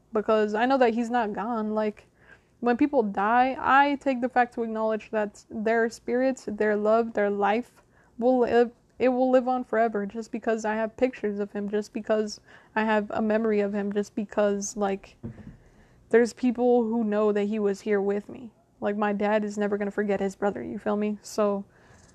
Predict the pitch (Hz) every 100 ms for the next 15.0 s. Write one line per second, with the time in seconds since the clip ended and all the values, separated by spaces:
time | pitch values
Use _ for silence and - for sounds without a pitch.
0 | _ - - - - _ _ _ _ _
1 | 233 311 320 320 294 - - _ _ _
2 | _ _ - 285 - 285 285 254 277 269
3 | 269 285 294 254 240 220 233 233 233 262
4 | 262 214 196 214 - 277 294 - 254 254
5 | 285 269 285 277 247 277 190 208 - -
6 | 214 208 220 226 - 254 254 - 262 254
7 | 208 226 226 226 - - 220 214 202 -
8 | 214 202 202 - 220 208 _ _ _ _
9 | _ _ _ _ _ _ _ _ _ 220
10 | 233 233 226 226 240 233 269 254 262 233
11 | 233 220 233 240 214 208 226 262 - 233
12 | 240 - - _ _ _ _ _ _ _
13 | _ _ _ 226 220 214 208 214 214 208
14 | 202 190 247 254 220 220 214 196 208 240